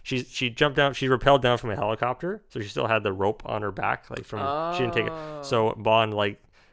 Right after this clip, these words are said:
Speaker 1: she gets distracted by, like, I think Natalia comes to help James or something, and then,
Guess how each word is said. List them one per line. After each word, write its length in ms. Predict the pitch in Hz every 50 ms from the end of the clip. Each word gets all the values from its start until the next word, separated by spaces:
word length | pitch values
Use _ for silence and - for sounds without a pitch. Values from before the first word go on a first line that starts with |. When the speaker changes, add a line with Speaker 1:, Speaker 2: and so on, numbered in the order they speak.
| _
Speaker 1:
she 160 | _ - 123 117
gets 160 | 113 104 -
distracted 480 | 101 - - 107 98 98 - 113 107
by, 180 | 98 98 95 95 98 -
like, 200 | - 98 95 104 - - - -
I 60 | 104
think 320 | 101 101 98 98 101 - 107
Natalia 500 | 101 98 - - 98 98 98 98 95 98
comes 220 | - 104 101 95
to 60 | - 98
help 180 | 101 98 -
James 280 | - 107 104 101 98 101
or 40 | 95
something, 400 | - 107 98 - 113 104 98 101
and 120 | 98 98
then, 240 | 98 95 95 98